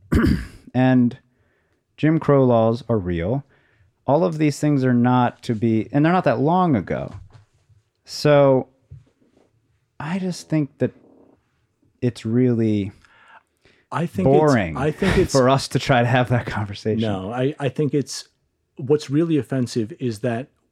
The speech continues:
Speaker 2: the conversation that's being had now is being had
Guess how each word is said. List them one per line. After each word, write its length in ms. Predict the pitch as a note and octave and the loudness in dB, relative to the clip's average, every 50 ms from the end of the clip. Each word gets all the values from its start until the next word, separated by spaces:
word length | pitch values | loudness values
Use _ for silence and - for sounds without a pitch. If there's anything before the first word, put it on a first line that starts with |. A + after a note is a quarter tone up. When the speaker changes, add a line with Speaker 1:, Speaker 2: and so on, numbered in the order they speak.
| _ _ _ _ _ _ _ _ _ _ _ - | _ _ _ _ _ _ _ _ _ _ _ -12
Speaker 2:
the 140 | D#3 C3 - | -8 -8 -8
conversation 1040 | - C#3 D3 C#3 C#3 C#3+ C3 - - - C#3+ C3+ B2 - - C#3 C3 B2 B2 D3+ - D3+ D3 | -6 -4 -4 -2 0 -2 -2 -4 -2 -4 -2 -2 -4 -4 -6 -6 -4 -4 -4 -4 -6 -10 -10
that's 200 | B2+ A#2 A2+ - | -8 -8 -8 -6
being 220 | - C#3+ B2 A#2+ | -6 -6 -6 -6
had 320 | G2+ - - A2+ G#2+ G#2+ A2+ | -6 -8 -8 -8 -8 -6 -6
now 220 | A#2 A#2 A#2 A2 | -6 -6 -4 -6
is 100 | A2 G#2 | -6 -8
being 260 | - - B2+ A#2+ A#2 G#2+ | -10 -8 -6 -6 -6 -6
had 440 | F#2 - A#2 A2 G#2+ G#2+ G2+ - | -8 -10 -10 -10 -10 -10 -12 -14